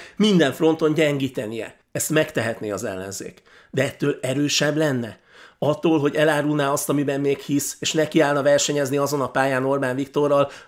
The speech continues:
ahol tényleg ő a legerősebb? Le lehet győzni Orbán Viktort fideszességben? Hát szerintem nem.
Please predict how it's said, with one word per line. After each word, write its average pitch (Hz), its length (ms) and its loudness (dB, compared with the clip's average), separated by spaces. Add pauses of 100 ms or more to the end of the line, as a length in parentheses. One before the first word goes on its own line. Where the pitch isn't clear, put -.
ahol 143 300 0
tényleg 156 420 2
ő 147 160 6
a 147 60 6
legerősebb? 135 720 -2 (680)
Le 139 220 4
lehet 170 360 6
győzni 160 340 4
Orbán 156 360 4
Viktort 156 360 2
fideszességben? 147 1080 2
Hát 127 160 -4
szerintem 156 560 0
nem. 110 300 -6